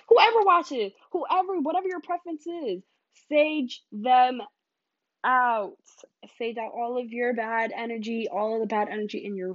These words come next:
room. Help it get out. Open a window, by the way, when you sage, because you're just saging energy. You need to sage it out. Literally, open up your doors and your windows.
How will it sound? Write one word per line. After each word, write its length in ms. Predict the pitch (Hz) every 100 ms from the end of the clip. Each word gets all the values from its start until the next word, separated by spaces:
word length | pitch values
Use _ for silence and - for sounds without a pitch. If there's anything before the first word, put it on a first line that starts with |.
| 190
room. 480 | 240 240 233 226 214 _ _
Help 340 | _ 208 208 214
it 220 | 208 196
get 340 | 170 190 190 - -
out. 280 | 147 - - _ -
Open 280 | 247 330 339
a 60 |
window, 340 | 302 294 277 254
by 160 | 247
the 80 | 240
way, 200 | 233 220
when 100 | 220
you 120 | 202
sage, 400 | 196 196 190 190 190
because 320 | 190 185 180
you're 100 | 185
just 240 | 180 175
saging 440 | - 165 170 170 165 _ _ _ _ _ _ _ _ _ _ _ 185
energy. 480 | 185 160 175 180 _ _ _
You 140 | 214 214
need 200 | 214 208
to 200 | 185 180
sage 260 | 208 196
it 60 | 175
out. 220 | 170 - _ _
Literally, 560 | - 208 190 160 151 220 -
open 280 | 196 190 185
up 140 | 175
your 100 | 175
doors 300 | 175 165 170
and 80 | 160
your 100 | 156
windows. 380 | 165 - 202